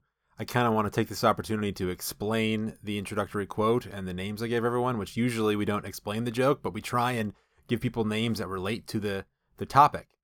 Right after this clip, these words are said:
uh, of the day, or, you know, whatever scene we're talking about from the Jackson films or whatever. Um, and, you know, this is kind of a deep cut, so people won't automatically get it. But,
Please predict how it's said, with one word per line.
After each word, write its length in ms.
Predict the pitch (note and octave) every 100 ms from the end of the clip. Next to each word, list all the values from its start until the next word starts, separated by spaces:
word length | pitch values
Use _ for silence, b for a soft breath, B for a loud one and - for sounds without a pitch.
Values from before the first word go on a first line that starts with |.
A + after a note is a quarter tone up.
| _ _ -
uh, 280 | G2+ G2 -
of 160 | F#2+
the 80 | G2+
day, 320 | B2 A#2 F2+
or, 220 | F2 F#2 F#2
you 100 | F#2+
know, 100 | G2
whatever 240 | G2+ F2+
scene 300 | - G#2+ G#2
we're 60 | F#2+
talking 240 | F#2+ F#2
about 160 | F#2+ -
from 340 | F#2+ F#2+ F#2
the 160 | F#2+ G2
Jackson 360 | G2+ - F#2
films 340 | E2+ E2+ F2+ F#2
or 60 |
whatever. 320 | F2+ G2 F2 - _ _ _ _
Um, 460 | G#2 G#2 G2+ G2 F2+ _ -
and, 380 | A2+ G#2 G2 F#2 _ _ -
you 80 | A2+
know, 80 |
this 200 | G2+ -
is 300 | G#2 - - -
kind 180 | G#2+ G2
of 60 |
a 40 | F2
deep 220 | A2+ A2+
cut, 180 | G#2 -
so 100 | -
people 220 | G#2 G2+
won't 160 | G2+ - _
automatically 420 | - G2+ F#2+ F#2 F#2+
get 200 | D3 C3+
it. 140 | G#2
But, 200 | B2+